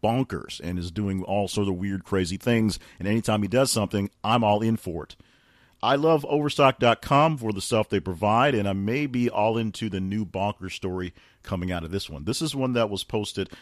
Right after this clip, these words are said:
on Thursday, August twenty-second, late yesterday, and it had all the juice to make it to number five all that quickly. The headline is,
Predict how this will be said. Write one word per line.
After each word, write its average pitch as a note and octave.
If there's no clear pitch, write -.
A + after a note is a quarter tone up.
on F2+
Thursday, C3+
August G2+
twenty-second, A2
late G#2+
yesterday, F#2
and F#2
it F2+
had F#2
all C3
the D#3
juice A2+
to F#2
make G2
it F2+
to F#2+
number F#2
five F#2
all F#2+
that E2+
quickly. -
The F2+
headline F#2+
is, E2+